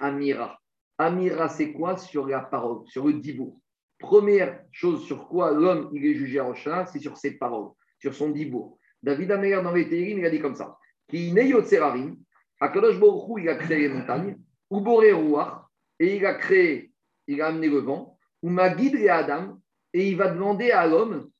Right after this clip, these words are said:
Maasiro, quelles sont tes paroles ? Explique Raphaël de Vologine que quand le verset de David Améler qui dit que Akadosh Baruch Hu, il va dire à la par-, à la personne, Masiro, c'est quoi ton, c'est quoi ton discours ? C'est quoi tes paroles ?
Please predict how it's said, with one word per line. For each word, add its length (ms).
Maasiro, 1040
quelles 160
sont 220
tes 100
paroles ? 360
Explique 520
Raphaël 400
de 60
Vologine 560
que 80
quand 560
le 140
verset 320
de 60
David 160
Améler 220
qui 120
dit 280
que 220
Akadosh 300
Baruch 240
Hu, 100
il 80
va 140
dire 200
à 40
la 100
par-, 340
à 40
la 80
personne, 380
Masiro, 580
c'est 140
quoi 140
ton, 360
c'est 80
quoi 140
ton 100
discours ? 380
C'est 80
quoi 120
tes 120
paroles ? 340